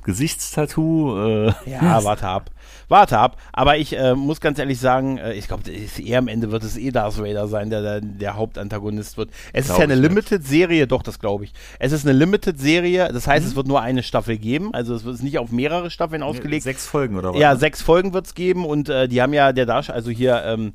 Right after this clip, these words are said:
Speaker 2: Hayden Christensen, der Darth Vader spielt, der hat ja auch schon gesagt, dass er in der Ahsoka-Serie auch, für die auch engagiert wurde. Also er wird jetzt wohl wahrscheinlich einen längeren Ra-, äh, Run als Darth Vader haben halt, ne? Und ich muss sagen, ich hab, ich hab Bock drauf tatsächlich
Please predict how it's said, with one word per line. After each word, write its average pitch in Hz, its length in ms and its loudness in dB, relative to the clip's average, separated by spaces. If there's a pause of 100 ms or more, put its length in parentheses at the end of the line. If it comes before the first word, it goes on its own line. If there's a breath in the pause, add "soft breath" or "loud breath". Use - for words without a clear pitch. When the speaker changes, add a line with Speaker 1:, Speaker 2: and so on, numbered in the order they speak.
(360 soft breath)
Speaker 2:
Hayden 143 240 2
Christensen, 147 540 -2
der 120 240 4
Darth 120 260 0
Vader 147 260 0
spielt, 143 320 -4
der 113 120 0
hat 127 120 0
ja 131 100 2
auch 120 120 -2
schon 131 160 -6
gesagt, 120 280 -2
dass 120 120 -10
er 113 80 -2
in 120 60 -4
der 113 120 -2
Ahsoka-Serie 123 800 0
auch, 160 280 -2 (240 soft breath)
für - 140 -4
die 139 140 -4
auch - 240 -2
engagiert 165 560 -4
wurde. 175 300 -4
Also 123 280 -2 (260 loud breath)
er 117 120 0
wird 151 140 4
jetzt 147 160 -2
wohl 143 160 0
wahrscheinlich 135 360 0
einen 123 80 0
längeren 123 440 2
Ra-, 117 300 0
äh, 131 140 0
Run 120 420 2 (340 loud breath)
als 110 260 -4
Darth 113 300 0
Vader 110 300 0
haben 98 340 -4
halt, 95 200 -8
ne? 107 160 -4
Und 107 180 -10 (260 loud breath)
ich 180 160 -2
muss 180 140 -2
sagen, 147 240 4
ich 135 140 -8
hab, - 240 -4
ich 123 140 -10
hab 113 100 -6
Bock 170 240 0
drauf 220 340 -4
tatsächlich 190 560 -4